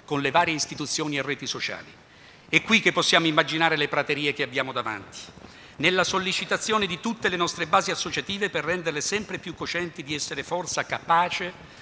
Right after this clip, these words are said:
di importanti trasformazioni sociali nel rapporto sussidiario con le istituzioni. Non solo servizi dunque,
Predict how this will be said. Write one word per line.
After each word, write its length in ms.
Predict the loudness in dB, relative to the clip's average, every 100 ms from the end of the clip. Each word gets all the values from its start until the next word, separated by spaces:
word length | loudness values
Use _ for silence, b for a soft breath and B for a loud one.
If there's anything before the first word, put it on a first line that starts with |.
| B -6
di 100 | -4
importanti 640 | 0 0 6 6 6 0
trasformazioni 680 | -2 -2 -2 0 0 0 -2
sociali 420 | -2 0 0 0
nel 100 | -2
rapporto 440 | -4 -2 -2 -4 -6
sussidiario 600 | -6 -4 -2 0 0 -2
con 160 | -6
le 60 | -8
istituzioni. 600 | -8 -10 -8 -8 -8 -12 -16 B B B
Non 140 | 0 4
solo 240 | 6 6
servizi 580 | 6 2 0 0 0 -2
dunque, 400 | -4 -6 -10 -16